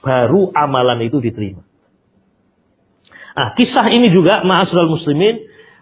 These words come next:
menunjukkan bahwa Ibnu Mas'ud ini sosok yang sangat mutamassik, berpegang dengan apa? Sunnah Nabi alaihi salatu wassalam. Islam. Ya, dalam akidah,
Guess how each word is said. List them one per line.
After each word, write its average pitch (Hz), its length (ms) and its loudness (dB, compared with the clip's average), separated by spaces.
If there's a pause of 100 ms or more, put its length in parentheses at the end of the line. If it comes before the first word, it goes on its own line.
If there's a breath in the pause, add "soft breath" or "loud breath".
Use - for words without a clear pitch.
(100)
menunjukkan 202 640 2
bahwa 196 560 0
Ibnu 214 320 0
Mas'ud 196 480 0
ini 202 320 -2
sosok 208 560 -2
yang 196 240 -4
sangat 220 480 -2
mutamassik, 190 960 -2 (160)
berpegang 147 1040 -4
dengan 156 240 -2
apa? 139 400 -8 (240)
Sunnah 156 480 -4
Nabi 117 240 -2
alaihi 120 400 -8
salatu 120 640 -4 (320)
wassalam. 104 320 -14 (300)
Islam. 64 200 -14 (680)
Ya, 104 160 -8 (400)
dalam 117 260 -2
akidah, 123 840 0